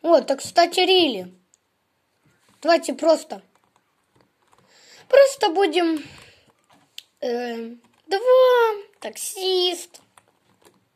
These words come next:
И где пассажир? А, вон он. Так вот он сразу тут.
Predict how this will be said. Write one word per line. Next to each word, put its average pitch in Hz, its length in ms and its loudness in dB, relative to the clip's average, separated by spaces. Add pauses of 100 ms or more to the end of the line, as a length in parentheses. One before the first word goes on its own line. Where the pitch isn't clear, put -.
(1400)
И 254 160 -10
где 240 200 -4
пассажир? 233 760 -12 (580)
А, 240 160 -8
вон 254 200 -4
он. 214 200 -14 (2000)
Так 320 240 -8
вот 453 320 0
он 311 160 -2
сразу 302 440 -6
тут. - 400 -14